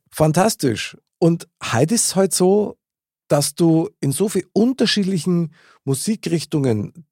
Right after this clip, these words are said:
denken musst. Klar, die Leute experimentieren, finde ich eh super. Ja. Das Crossover gefällt mir persönlich sowieso immer sehr gut, weil da tolle Sachen dabei rumkommen.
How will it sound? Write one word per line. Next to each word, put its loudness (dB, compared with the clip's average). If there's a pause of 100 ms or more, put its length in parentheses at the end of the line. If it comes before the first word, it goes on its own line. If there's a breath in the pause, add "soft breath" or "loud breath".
(160)
denken 2
musst. -6
Klar, 0
die -2
Leute -2
experimentieren, -2
finde 0
ich -6
eh -2
super. 0
Ja. 2
Das -8
Crossover 2 (460 soft breath)
gefällt 4
mir 4
persönlich 0
sowieso 0
immer -2
sehr -6
gut, -2
weil 0
da 0
tolle 0
Sachen -2
dabei -2
rumkommen. -4